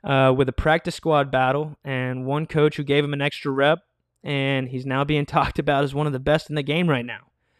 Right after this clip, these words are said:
Had his true breakout last year with Rodgers, and people were lucky to scoop him off waivers, I think, like, week three or four. So this year,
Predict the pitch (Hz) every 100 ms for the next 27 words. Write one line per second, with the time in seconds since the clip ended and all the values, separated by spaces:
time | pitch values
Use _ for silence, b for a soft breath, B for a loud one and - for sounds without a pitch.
0 | _ _ _ - 165 151 - - 165 131
1 | 131 180 147 135 127 143 156 - 151 151
2 | 143 135 143 160 180 - _ 131 - 165
3 | 156 143 131 139 165 143 - 147 - 135
4 | 131 - 131 156 139 131 123 147 - 120
5 | 120 _ - 123 120 131 139 - 139 147
6 | 139 - 143 190 196 _ _ _ _ _
7 | _ _ - 151 143 131 160 - 190 208
8 | 240